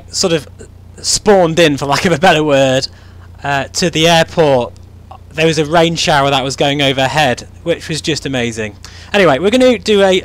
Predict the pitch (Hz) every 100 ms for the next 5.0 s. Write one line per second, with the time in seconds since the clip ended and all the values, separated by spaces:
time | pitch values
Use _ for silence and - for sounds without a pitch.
0 | - - 208 190 208 247 - 208 190 175
1 | 170 185 185 - - 202 262 240 - -
2 | - - - - - - - - 165 156
3 | 202 208 - 151 139 - - 160 143 131
4 | - 135 127 123 117 117 123 110 110